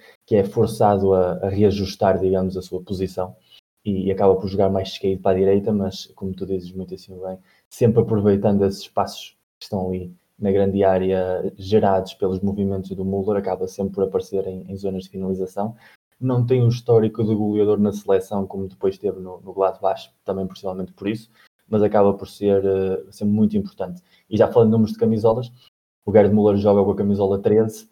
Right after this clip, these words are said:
e não é por casualidade. O ídolo máximo do Gerd Müller era o Eusébio. E como o Eusébio foi ao Mundial de sessenta e seis com a camisola treze,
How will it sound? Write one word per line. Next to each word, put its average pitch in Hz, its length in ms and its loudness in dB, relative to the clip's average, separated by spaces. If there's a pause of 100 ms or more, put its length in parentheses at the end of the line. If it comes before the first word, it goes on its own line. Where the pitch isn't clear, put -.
(240)
e 117 80 2
não 107 140 4
é 104 40 4
por 107 140 -2
casualidade. 98 640 -2 (240)
O 98 160 -4
ídolo 107 480 0
máximo 101 480 0
do 98 120 -4
Gerd 98 200 2
Müller 98 420 -4
era 98 160 -2
o 95 80 2
Eusébio. 92 400 -2 (480)
E 92 120 -4
como 98 240 -4
o 98 80 0
Eusébio 98 320 4
foi 107 160 0
ao 101 60 4
Mundial 101 280 4
de 95 60 -6
sessenta 98 240 -6
e 95 40 -4
seis - 440 -6 (140)
com 101 200 0
a 95 60 0
camisola 98 500 0
treze, 202 380 -2